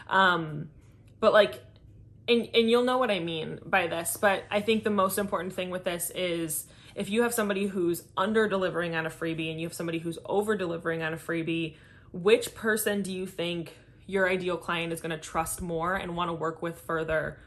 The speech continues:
it, like, work with more in the future? Um, because I think, and again, the way that I like to think about it is if someone opts into your freebie and your freebie is, like, amazing,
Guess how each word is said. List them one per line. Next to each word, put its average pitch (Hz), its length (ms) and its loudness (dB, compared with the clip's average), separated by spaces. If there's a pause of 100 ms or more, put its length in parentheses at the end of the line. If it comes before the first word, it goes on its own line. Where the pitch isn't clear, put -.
(340)
it, 160 160 -2
like, 180 280 -2
work 190 440 -2
with 190 160 -4
more 160 320 -2
in 185 120 -6
the 160 40 -6
future? 151 560 -8 (300)
Um, 170 580 2 (640)
because 208 240 0
I 185 100 4
think, 202 340 -4
and 180 120 -4
again, 170 400 0 (420)
the 196 120 0
way 208 120 4
that 190 120 4
I 180 80 2
like 175 120 -2
to - 60 -12
think 180 160 -6
about 165 180 0
it 160 120 0
is 160 140 0
if 160 80 -6
someone 208 280 0
opts 180 320 0
into 185 220 -6
your 160 120 -4
freebie 185 640 -4 (300)
and 185 120 -4
your 180 100 -2
freebie 185 440 -2
is, 165 180 -2
like, 156 260 -2 (100)
amazing, 190 840 -2